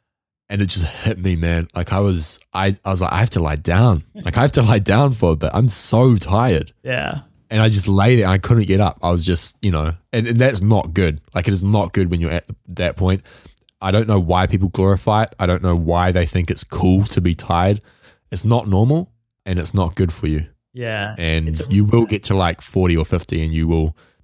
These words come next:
Speaker 1: be paying for it.
Speaker 2: Yeah,
Speaker 1: Absolutely.
Speaker 2: it's a really strange, like, phenomenon as far as this working culture that promotes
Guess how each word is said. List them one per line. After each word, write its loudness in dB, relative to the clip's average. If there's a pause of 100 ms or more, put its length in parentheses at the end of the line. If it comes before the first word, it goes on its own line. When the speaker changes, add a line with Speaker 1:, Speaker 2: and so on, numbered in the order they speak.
(200)
Speaker 1:
be -4
paying -2
for -8
it. -14 (180)
Speaker 2:
Yeah, -14
Speaker 1:
Absolutely. -6
Speaker 2:
it's -6
a -2
really 2
strange, 0
like, -6
phenomenon -2
as -4
far -2
as -4
this -6 (160)
working -2
culture -4
that -2
promotes -6